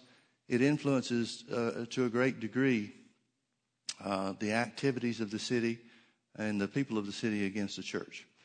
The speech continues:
And I'll explain why. Cybele was the mother goddess, and she had a,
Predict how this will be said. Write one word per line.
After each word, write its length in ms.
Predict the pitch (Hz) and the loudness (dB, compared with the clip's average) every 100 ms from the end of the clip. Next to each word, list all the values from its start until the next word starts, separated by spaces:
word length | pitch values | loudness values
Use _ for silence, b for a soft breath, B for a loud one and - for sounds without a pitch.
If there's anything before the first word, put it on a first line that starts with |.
| b b - | b b -2
And 80 | 107 | 0
I'll 60 | |
explain 300 | 104 - 104 | 0 -2 -2
why. 240 | 95 82 82 _ _ b b b b | -2 -6 -8 _ _ b b b b
Cybele 600 | - 139 196 190 143 151 - | -2 8 10 10 8 4 0
was 180 | 131 117 | 0 4
the 80 | 127 | 8
mother 280 | 147 175 | 10 8
goddess, 460 | 147 127 117 120 - | 8 8 8 6 0
and 100 | 127 | -2
she 200 | - 165 | 0 4
had 180 | 165 143 | 6 8
a, 480 | 127 117 117 107 | 6 6 4 2